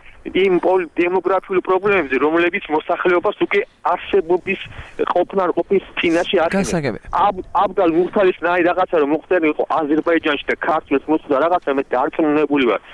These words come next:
Speaker 1: ოთხმოცდაცხრამეტი პროცენტით, რომ იმას ერთი ორჯერ გაატარებინა, მერე ფეხებზე დაიგინა. ჩვენთან სულ ამაზე ლაპარაკობენ. ეკონომიკა, ადამიანის კეთილდღეობა, ადამიანის უფლებები არის მეორე და მესამე
Speaker 2: გმადლობთ.
Speaker 1: ხალხი. რატო?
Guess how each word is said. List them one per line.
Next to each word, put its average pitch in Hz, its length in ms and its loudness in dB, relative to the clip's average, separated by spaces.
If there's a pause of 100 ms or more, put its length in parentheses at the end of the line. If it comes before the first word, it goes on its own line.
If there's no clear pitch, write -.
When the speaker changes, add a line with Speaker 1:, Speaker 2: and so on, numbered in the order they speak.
(120)
Speaker 1:
ოთხმოცდაცხრამეტი 156 800 -2
პროცენტით, 165 460 -2
რომ 107 140 2 (260)
იმას 170 420 0
ერთი 180 320 -2
ორჯერ 165 320 0
გაატარებინა, 175 720 0
მერე 165 260 0
ფეხებზე - 520 -6
დაიგინა. 156 440 -2
ჩვენთან 226 560 0 (260)
სულ 262 280 0
ამაზე 240 380 0
ლაპარაკობენ. 190 560 2 (160)
ეკონომიკა, 202 720 2
ადამიანის 160 420 0
კეთილდღეობა, 160 640 0 (640)
ადამიანის 170 400 0
უფლებები 170 360 0
არის 196 220 0
მეორე 202 440 2
და 233 160 0
მესამე 185 440 -2
Speaker 2:
გმადლობთ. 185 440 0
Speaker 1:
ხალხი. 120 140 -2
რატო? 170 320 2